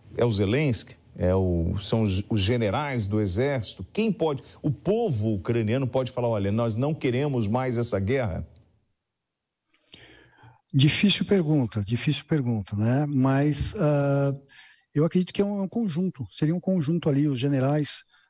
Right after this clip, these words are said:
Speaker 2: né, do, do Zelensky, assim como os, os observadores e conselheiros internacionais também,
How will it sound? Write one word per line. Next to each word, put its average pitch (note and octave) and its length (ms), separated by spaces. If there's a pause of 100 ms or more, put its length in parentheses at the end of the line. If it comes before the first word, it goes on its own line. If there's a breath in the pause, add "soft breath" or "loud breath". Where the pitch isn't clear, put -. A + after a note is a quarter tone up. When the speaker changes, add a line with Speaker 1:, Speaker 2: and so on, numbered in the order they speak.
(120)
Speaker 2:
né, B2+ 440
do, A#2 640
do A#2+ 120
Zelensky, C3 720 (320 soft breath)
assim B2+ 320
como C#3+ 680
os, B2+ 220
os B2+ 420
observadores B2 640
e A2+ 60
conselheiros B2+ 540
internacionais A#2 680
também, D3+ 460